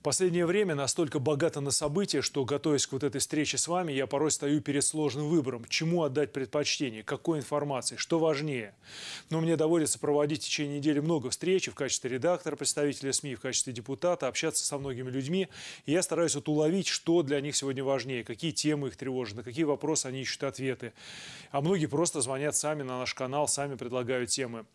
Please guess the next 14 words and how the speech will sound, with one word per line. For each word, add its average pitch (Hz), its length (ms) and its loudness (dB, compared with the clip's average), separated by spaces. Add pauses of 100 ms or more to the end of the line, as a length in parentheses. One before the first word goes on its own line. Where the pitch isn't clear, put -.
(420)
И 147 40 0
вот, 165 120 4
исходя 165 420 4
из 143 100 2
всего 160 360 2
этого, 165 340 4
во 127 140 2
многом 139 320 0
и - 20 -6
строится 156 460 2
тематическая 123 600 -4
линейка 131 400 -4
наших 127 340 -4
программ. 117 440 -4